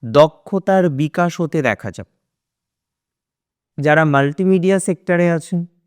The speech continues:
যারা এডিটিংয়ে আছেন, যারা ভিএফএক্সে আছেন, যারা অ্যানিমেশনের সাথে সংযুক্ত, তাদের কিন্তু দু হাজার পঁচিশটা বেটার যাবে। তারপরেও যে যে সমস্যা আপনার কারেন্টলি রয়েছে,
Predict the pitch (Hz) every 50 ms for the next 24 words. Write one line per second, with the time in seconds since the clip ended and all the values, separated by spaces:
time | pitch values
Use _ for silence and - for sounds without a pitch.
0 | _ _ _ _ _ - 120 139 143 156 156 - 151 151 147 165 180 170 214 202
1 | 202 196 190 190 185 180 170 - - 196 175 170 180 - _ _ _ _ _ -
2 | 156 160 170 170 156 143 160 175 175 180 175 - 208 185 - - - 202 190 180
3 | 170 151 - - 175 165 165 165 - _ _ _ _ 151 151 170 170 - - 131
4 | 135 147 170 190 202 208 196 185 - 208 202 202 196 - - 196 175 - 190 175
5 | - 190 175 175 175 170 160 175 160 - _ - 170 165 156 - _ _ _ _
6 | _ - 147 151 156 185 196 190 - 190 185 180 170 - 175 156 160 160 160 165
7 | 151 165 160 156 156 151 143 - 151 143 - - - 156 127 120 113 104 98 107
8 | 92 - - - 71 - _ _ _ _ _ _ _ _ _ _ _ _ _ -
9 | 156 160 175 180 - - - 180 170 175 196 233 254 269 226 247 247 220 226 233
10 | - - 214 190 190 202 208 190 - - 208 180 156 180 180 175 170 156 165 156
11 | 151 151 147 135 - 147 135 120 131 147 170 165 - - - -